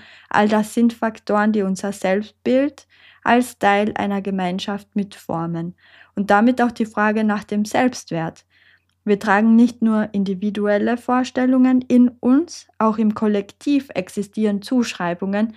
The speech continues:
Bilder davon, wer als wertvoll gilt und wer nicht.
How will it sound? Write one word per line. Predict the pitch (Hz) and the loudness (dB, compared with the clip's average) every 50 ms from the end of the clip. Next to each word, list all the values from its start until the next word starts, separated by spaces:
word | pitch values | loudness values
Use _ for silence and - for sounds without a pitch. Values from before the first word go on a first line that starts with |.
| - - - _ _ _ - | -20 -20 -20 _ _ _ 0
Bilder | 240 247 254 262 254 | 0 2 4 4 2
davon, | 240 247 233 233 - 226 220 220 220 220 220 - | 2 0 -2 -2 -2 0 0 0 0 -2 -4 -4
wer | 196 208 202 202 202 202 202 - - | 0 0 2 2 2 2 0 -2 -2
als | - 185 185 185 185 - - - | -4 -2 -2 -4 -6 -8 -8 -4
wertvoll | 214 240 254 269 269 - - 247 240 233 226 214 | 0 2 2 2 0 -2 -4 -2 0 0 0 -2
gilt | 220 - 226 220 220 226 226 220 214 - | -2 -2 0 0 2 0 0 -2 -4 -6
und | 202 190 190 - - | -6 -6 -6 -4 -4
wer | 185 185 185 | -4 -4 -2
nicht. | 185 185 185 185 - _ _ - - | 0 0 -2 -2 -4 _ _ -20 -20